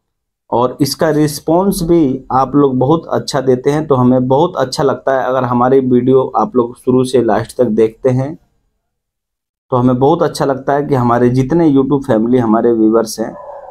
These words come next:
हमें बहुत प्यार दुलार देते हैं। तो दोस्तों, इसके लिए आप लोगों का बहुत बहुत धन्यवाद।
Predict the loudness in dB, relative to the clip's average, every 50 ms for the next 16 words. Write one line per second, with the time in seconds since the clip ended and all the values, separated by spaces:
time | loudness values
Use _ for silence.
0 | -20 -20 -8 -4 -2 0 0 2 2 2 2 0 -2 -2 -2 0 0 0 -2 -2
1 | 0 0 2 2 0 -2 0 0 0 0 2 0 0 0 0 -2 -2 -4 -4 -2
2 | 0 0 0 0 -2 -2 -4 -4 -2 -2 -4 -4 -4 -2 -2 0 2 2 0 0
3 | -2 _ 0 0 0 0 0 2 2 4 4 4 2 -2 -2 0 -2 -2 0 0
4 | -2 -2 0 0 -2 0 2 2 2 2 0 -2 -2 -4